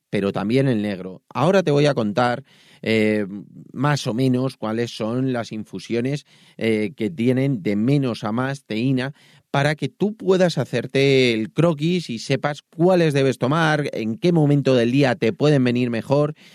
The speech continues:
y sobre todo si algún día te sientes un poquito más nerviosa, con un poco más de ansiedad, que sepas cuáles tienes que rehuir un poquito de ellas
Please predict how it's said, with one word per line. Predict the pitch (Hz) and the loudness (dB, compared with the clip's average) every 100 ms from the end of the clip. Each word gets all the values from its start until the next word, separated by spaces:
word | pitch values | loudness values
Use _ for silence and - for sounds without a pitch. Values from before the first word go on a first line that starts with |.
| 143 | -8
y | 127 | -6
sobre | 139 190 143 | 0 2 2
todo | 120 139 170 | 2 2 2
si | - | 2
algún | 117 101 120 | 0 2 0
día | 113 120 117 | 2 2 0
te | 104 | -4
sientes | - 110 107 117 | -6 -6 -6 -8
un | 120 104 | -10 -10
poquito | 107 104 113 117 117 _ - - | -10 -10 -6 -4 -6 _ -20 -8
más | 117 110 | -6 -4
nerviosa, | 110 101 117 139 131 120 117 | -2 0 2 2 4 2 2
con | 117 | 2
un | 123 | 2
poco | 120 117 | 2 0
más | 120 113 | 0 2
de | 120 | 0
ansiedad, | 120 135 143 156 - - - | 0 0 0 -4 -16 -20 -6
que | 123 | -2
sepas | 131 123 151 | 0 0 -6
cuáles | - 127 127 131 - | 0 2 2 0 -4
tienes | 107 123 143 | -4 -4 -4
que | - | -2
rehuir | 123 117 110 113 135 151 | 0 0 0 2 4 4
un | 131 123 | 2 0
poquito | 120 117 123 | -4 -2 0
de | 127 | 2
ellas | 131 143 160 | 2 0 -2